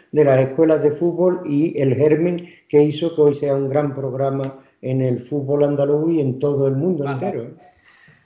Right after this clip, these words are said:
Speaker 2: El, bueno, Paco, entonces, el, para, para la persona que ahora mismo está trabajando en cualquier escuela, colaborando, cualquier familiar, cualquier jugador que, que está escuchando,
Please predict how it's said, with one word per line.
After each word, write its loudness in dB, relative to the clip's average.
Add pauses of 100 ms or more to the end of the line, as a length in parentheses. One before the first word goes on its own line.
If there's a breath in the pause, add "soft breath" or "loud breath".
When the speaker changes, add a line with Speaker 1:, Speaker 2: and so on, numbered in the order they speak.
(140)
Speaker 2:
El, -2 (1400)
bueno, 0
Paco, 2
entonces, -2 (100)
el, -4
para, -2
para -2
la -2
persona -2
que 0
ahora 2
mismo -2
está -2
trabajando -2
en -8
cualquier -6
escuela, -2
colaborando, -4
cualquier -4
familiar, -2
cualquier -6
jugador 0
que, -6
que -10
está -2
escuchando, -6